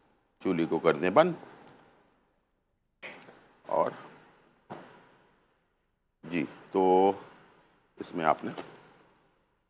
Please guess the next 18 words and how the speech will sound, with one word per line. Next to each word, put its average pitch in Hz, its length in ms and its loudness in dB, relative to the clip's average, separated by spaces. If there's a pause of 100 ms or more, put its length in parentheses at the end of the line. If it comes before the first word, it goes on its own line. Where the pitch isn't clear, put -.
(1700)
एक, 101 180 4 (460)
एक 127 200 0
पीस 151 200 -4 (200)
बनाकर 92 360 -4
दिखा 95 260 0
देता 143 240 -2
हूँ 147 100 0
आपको - 220 -8
मैं, - 120 -6 (680)
ताकि 85 200 -4
हम 78 180 -4
बाकी 76 300 -2 (320)
इस 90 180 -2
तरह 62 180 -2
से - 160 -4
आपने 101 240 -2
भर 78 160 0
लेना। 58 220 -8